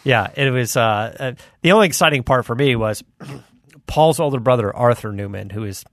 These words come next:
ninety or ninety-one when we did the film. He's probably ninety-six now. Uh, he was in the film. He's fantastic.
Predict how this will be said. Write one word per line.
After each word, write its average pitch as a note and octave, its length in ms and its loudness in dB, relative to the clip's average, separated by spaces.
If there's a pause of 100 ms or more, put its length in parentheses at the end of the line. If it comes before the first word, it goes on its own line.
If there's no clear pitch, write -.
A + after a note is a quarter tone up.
(120)
ninety D3+ 500 -10
or D#3 80 -4
ninety-one C3 800 -8
when E3+ 140 -8
we E3+ 60 -8
did D#3+ 160 -12
the D#3+ 60 -14
film. F3+ 220 -8
He's D#3 100 -10
probably C#3+ 220 -10
ninety-six C3 800 -8
now. F#3 380 -8 (1160)
Uh, A#2+ 360 2
he E3 180 0
was D#3+ 140 2
in D3+ 160 -2
the D#3+ 80 -6
film. D3+ 320 -4
He's B2 180 -6
fantastic. A#2+ 800 -4